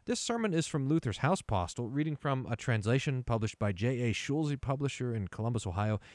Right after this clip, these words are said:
in eighteen eighty-four, a text and translation that's in the public domain.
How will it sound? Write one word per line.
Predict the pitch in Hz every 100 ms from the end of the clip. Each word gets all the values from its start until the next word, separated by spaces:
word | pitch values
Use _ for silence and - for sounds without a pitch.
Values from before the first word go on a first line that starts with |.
| -
in | - 104
eighteen | 131 147 131 120
eighty-four, | 101 - - 151 110 101
a | 107
text | - - 143 - - - - -
and | 107
translation | - 101 95 120 - 104
that's | 95 -
in | - 123
the | 104
public | - 107 98
domain. | 101 98 104 78